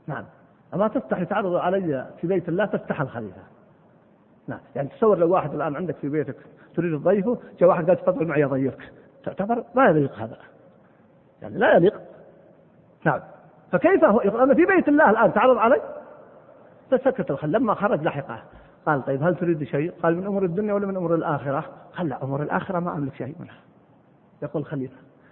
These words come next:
قال: "من أمور الدنيا؟" قال: "يا أخي الكريم، أمور الدنيا ما طلبتها ممن يملكها، فكيف أطلبها ممن لا يملكها؟"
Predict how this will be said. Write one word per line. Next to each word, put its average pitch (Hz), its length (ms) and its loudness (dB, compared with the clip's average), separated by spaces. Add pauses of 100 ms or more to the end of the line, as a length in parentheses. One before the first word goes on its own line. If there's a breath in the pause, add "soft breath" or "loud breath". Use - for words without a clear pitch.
(300 soft breath)
قال: 170 120 -2
"من 233 120 0
أمور 269 180 6
الدنيا؟" 196 380 4 (400 loud breath)
قال: 185 180 0
"يا 180 200 0
أخي - 140 -4
الكريم، 165 300 -8 (460 soft breath)
أمور 185 280 2
الدنيا 175 440 0
ما 185 240 0
طلبتها 165 680 0
ممن 170 460 -2
يملكها، 165 640 0
فكيف - 420 -6
أطلبها 165 540 -6
ممن 147 340 -4
لا 135 100 -4
يملكها؟" 131 540 -12